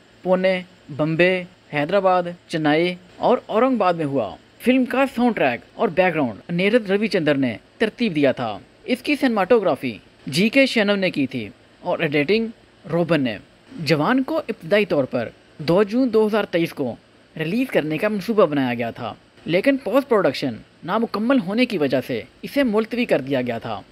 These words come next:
बाद में इसे सात सितंबर दो हज़ार तेईस को आईमैक्स और डीएक्स four format में release करने का program बनाया गया। अब आते हैं जवान movie की story पे। इसमें विक्रम राठौर एक साबिक फौजी हैं जो अपने माजी की इस्लाह के लिए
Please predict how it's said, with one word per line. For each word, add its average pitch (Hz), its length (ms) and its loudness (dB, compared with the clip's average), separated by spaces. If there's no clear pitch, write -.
बाद 165 280 0
में 269 140 4
इसे 147 220 0
सात - 300 -4
सितंबर 240 380 0
दो 214 160 2
हज़ार 214 180 0
तेईस 180 200 -2
को 143 140 -4
आईमैक्स 185 540 -2
और 196 120 -2
डीएक्स 220 320 -2
four 214 260 0
format 165 420 0
में 117 220 -6
release 208 300 -2
करने 156 260 0
का 180 100 -2
program 202 300 0
बनाया 127 220 -2
गया। 110 240 -6
अब 269 180 0
आते 277 160 2
हैं 285 140 2
जवान 214 260 -2
movie 190 240 -2
की 240 120 -2
story 160 320 0
पे। 90 180 -6
इसमें 233 220 4
विक्रम 233 300 2
राठौर 185 380 2
एक 220 180 0
साबिक 196 320 2
फौजी 160 340 -2
हैं 120 260 -4
जो 214 100 0
अपने 233 260 2
माजी 202 280 2
की 226 140 -8
इस्लाह 165 320 -2
के 175 140 -2
लिए 123 280 -2